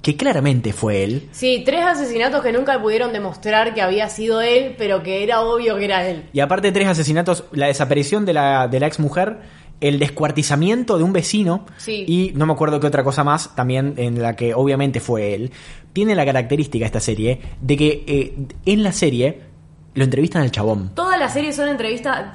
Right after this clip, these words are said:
Speaker 2: es toda la entrevista a él. Increíble, y el final.
Speaker 1: El final es una cosa increíble porque al chabón lo confrontan con algo que el chabón piensa que nadie sabe. Entonces, es espectacular, por favor, búsquenla. Si no me equivoco, es de
Speaker 2: Es de
Speaker 1: H B O
Speaker 2: H B O.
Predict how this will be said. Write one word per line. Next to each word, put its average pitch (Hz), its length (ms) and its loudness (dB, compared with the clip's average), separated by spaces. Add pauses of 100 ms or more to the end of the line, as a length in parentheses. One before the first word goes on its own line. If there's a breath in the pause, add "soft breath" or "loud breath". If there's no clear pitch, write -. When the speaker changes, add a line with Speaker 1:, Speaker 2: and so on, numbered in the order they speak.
(240)
Speaker 2:
es 233 200 -6
toda 285 200 4
la 247 80 6
entrevista 220 460 0
a 226 80 6
él. 214 120 -2 (380 loud breath)
Increíble, 269 680 2
y 254 80 -4
el 262 100 -2
final. 269 480 -2 (140)
Speaker 1:
El 147 180 2
final 233 340 2
es 214 240 0
una 214 140 2
cosa 202 360 0
increíble 170 840 2 (300 loud breath)
porque 151 360 0
al 147 220 0
chabón 208 400 0
lo 156 240 2
confrontan 156 840 0 (200 loud breath)
con 147 200 0
algo 175 260 0
que 147 140 0
el 135 80 0
chabón 151 220 0
piensa 160 260 -2
que 127 60 -4
nadie 127 180 -2
sabe. - 260 -12 (200 loud breath)
Entonces, 202 520 0 (200 loud breath)
es 180 380 -4
espectacular, 160 880 0
por - 140 0
favor, 160 240 0
búsquenla. 180 600 0
Si 151 120 -2
no 170 80 2
me 185 80 2
equivoco, 170 280 2
es 147 40 0
de 147 100 2
Speaker 2:
Es 139 100 -2
de 147 60 2
Speaker 1:
H 143 80 4
B 139 60 4
O 143 60 4
Speaker 2:
H 254 100 0
B 226 140 -2
O. 208 60 -4